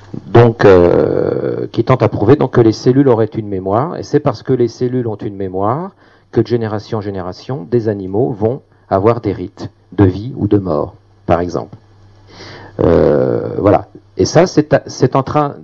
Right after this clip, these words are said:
d'être établi, d'être prouvé. Il y a des recherches qui sont déjà très avancées sur le fait que les cellules humaines, animales ont une mémoire.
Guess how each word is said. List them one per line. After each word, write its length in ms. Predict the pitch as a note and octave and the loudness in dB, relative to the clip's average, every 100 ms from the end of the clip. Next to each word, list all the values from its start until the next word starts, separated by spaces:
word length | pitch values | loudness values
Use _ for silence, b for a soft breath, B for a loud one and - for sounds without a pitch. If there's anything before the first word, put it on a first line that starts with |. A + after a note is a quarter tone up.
| _ _ _ - - - | _ _ _ -20 -20 -18
d'être 420 | C#2 - - - | -6 0 2 2
établi, 440 | G2+ A2 G#2+ - | 2 2 2 0
d'être 180 | - - | 0 -2
prouvé. 400 | - A2+ G#2+ D#3+ | -2 -2 0 0
Il 360 | A3+ D#3 F2+ F2+ | -2 -10 -12 -6
y 80 | F#2 | -2
a 40 | |
des 120 | G2 | -2
recherches 300 | - B2+ B2 | -2 -4 -4
qui 80 | - | -8
sont 100 | G2 | -8
déjà 160 | F#2+ F2 | -6 -6
très 280 | C3+ A#2+ | -2 0
avancées 540 | G#2+ G2 F2 - E3 A#3+ b b b b | 0 -2 -4 2 2 2 b b b b
sur 140 | D3+ | -2
le 60 | C#3+ | 0
fait 200 | E3 - | 0 4
que 100 | C3+ | 4
les 180 | B2 A2+ | 4 0
cellules 520 | - G#2 B2 F#3+ B3+ _ - | 0 0 2 0 -4 _ -6
humaines, 360 | B2+ C3+ A#2 | -2 0 -2
animales 440 | - G#2+ G#2+ D3+ - - | -4 -6 -2 -2 -4 -4
ont 140 | F3 | -4
une 200 | F3+ E3+ | -2 -4
mémoire. 480 | D3+ C3 F#2 D#2+ | -4 -4 -4 -6